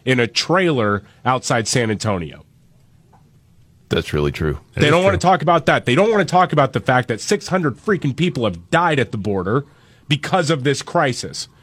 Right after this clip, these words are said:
Speaker 1: They don't wanna talk about any of it. But, oh my gosh, some of our friends on Martha's Vineyard might be a little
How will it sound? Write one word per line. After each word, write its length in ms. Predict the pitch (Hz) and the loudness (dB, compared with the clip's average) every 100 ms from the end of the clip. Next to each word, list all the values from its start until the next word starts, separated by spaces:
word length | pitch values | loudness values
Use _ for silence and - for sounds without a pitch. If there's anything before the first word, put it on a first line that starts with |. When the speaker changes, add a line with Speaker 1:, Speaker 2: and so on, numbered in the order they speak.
| _ | _
Speaker 1:
They 80 | 208 | 0
don't 80 | 240 | 2
wanna 140 | 220 | 2
talk 200 | - 214 | 2 -2
about 240 | 185 214 208 | 0 0 2
any 220 | 226 220 | 0 0
of 140 | 90 67 | -2 -8
it. 80 | - _ - - - | -20 _ -20 -8 -4
But, 120 | 185 | 0
oh 120 | 202 | 2
my 140 | 165 107 | 0 -2
gosh, 360 | 110 170 147 - | 0 -2 0 0
some 140 | 170 | 0
of 100 | 139 | 0
our 120 | 101 - | -2 -4
friends 480 | - 196 170 113 | -2 0 0 -2
on 200 | 104 92 95 | -4 -4 0
Martha's 400 | 175 151 101 87 | 0 -2 -8 -2
Vineyard 420 | 202 190 104 92 | -2 0 -4 -2
might 200 | 147 - | -2 -2
be 80 | 117 | -4
a 60 | |
little 320 | 110 165 120 | 0 0 0